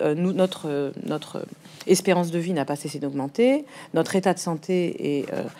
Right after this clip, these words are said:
est tout à fait, euh, est bien meilleur qu-, qu'auparavant, il est donc tout à fait normal que nous travaillons de plus en plus tard et que des personnes de soixante, soixante-dix ans aillent au travail, euh, et cetera, et cetera.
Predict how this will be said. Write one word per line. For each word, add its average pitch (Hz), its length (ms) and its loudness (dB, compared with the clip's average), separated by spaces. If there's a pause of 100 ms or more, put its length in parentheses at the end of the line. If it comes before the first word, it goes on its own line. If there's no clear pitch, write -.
(300)
est 143 80 -4
tout 170 180 -10
à 139 100 -4
fait, 160 320 -2
euh, 123 160 -2
est 135 100 0
bien 170 200 4
meilleur 165 360 2
qu-, - 160 -12
qu'auparavant, 151 540 2
il 254 100 4
est 170 60 6
donc 180 220 -2
tout 233 160 -6
à 202 80 4
fait 185 140 -2
normal 214 340 2
que 214 100 -2
nous 175 140 0
travaillons 180 580 0
de 220 140 0
plus 156 200 -8
en 143 80 -4
plus 139 140 -14
tard 208 340 4 (280)
et 156 60 0
que 170 100 -2
des 143 120 0
personnes 226 440 2
de 160 80 0
soixante, 147 500 -6
soixante-dix 139 640 -6
ans 214 180 0 (360)
aillent 196 220 6
au 170 40 2
travail, 165 720 2
euh, 139 200 0
et 165 100 0
cetera, 160 280 -8 (100)
et 196 60 0
cetera. 143 340 -8